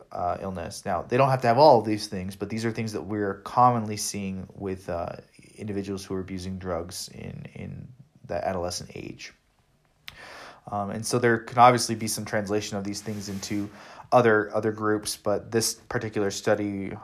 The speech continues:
uh, was done with high schoolers. So keep those things in mind. Um, first, uh, drug that we're gonna talk about in this particular podcast,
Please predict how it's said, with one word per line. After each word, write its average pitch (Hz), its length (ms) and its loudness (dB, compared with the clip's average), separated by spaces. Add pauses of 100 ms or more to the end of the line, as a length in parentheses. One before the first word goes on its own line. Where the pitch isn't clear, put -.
uh, - 200 -4
was 104 200 -8
done 95 180 -4
with 92 120 -6
high - 140 -6
schoolers. - 500 -8
So - 200 -8
keep 117 240 -10
those 104 200 0
things 98 280 -8
in 92 140 -8
mind. 90 380 -8 (760)
Um, 110 440 4 (360)
first, 175 460 6
uh, 110 380 6 (1200)
drug 131 300 8
that 123 100 6
we're 117 80 6
gonna 117 120 4
talk 120 300 8
about 113 260 8
in 110 100 -2
this 110 120 -2
particular 107 580 -2
podcast, 104 800 6